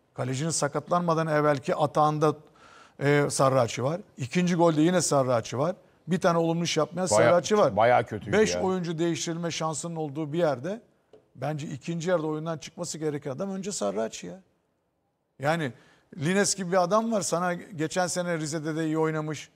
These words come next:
Speaker 1: Ee, sol bekte de çok başarılı maçlar oynamış. En kötü ihti-, ihtimalle sağ içerisi oyuncu değiştiremiyorsun. Ömer'i oraya çekebilirsin.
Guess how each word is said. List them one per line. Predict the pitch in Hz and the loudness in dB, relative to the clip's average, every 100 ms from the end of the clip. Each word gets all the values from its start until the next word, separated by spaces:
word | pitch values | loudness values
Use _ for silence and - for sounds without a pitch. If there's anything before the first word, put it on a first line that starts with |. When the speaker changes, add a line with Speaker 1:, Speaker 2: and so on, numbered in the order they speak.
| _ _ _ _ - | _ _ _ _ -6
Speaker 1:
Ee, | 147 156 151 156 - - - - _ | -2 0 0 -4 -12 -20 -20 -20 _
sol | - - 165 165 | -6 0 2 2
bekte | 156 165 | 0 -2
de | 147 | -4
çok | 165 160 | -4 -2
başarılı | 160 151 156 156 | -2 -2 -2 -2
maçlar | 151 143 156 | -4 -4 -4
oynamış. | 156 147 147 151 151 - - - | -2 -2 -2 -4 -6 -10 -12 -4
En | 180 | -4
kötü | 190 190 190 | -4 -6 -6
ihti-, | 175 180 | -8 -10
ihtimalle | 165 - 175 175 | -10 -6 -4 -2
sağ | 156 151 175 | -2 2 2
içerisi | 180 165 - | 0 -4 -8
oyuncu | 165 165 165 | -8 -8 -6
değiştiremiyorsun. | 170 160 170 143 160 | -6 -6 -8 -8 -6
Ömer'i | 165 170 180 | -4 -2 0
oraya | 175 170 | 0 -2
çekebilirsin. | 160 156 160 160 165 - 160 | -4 -6 -4 -2 -2 -4 -6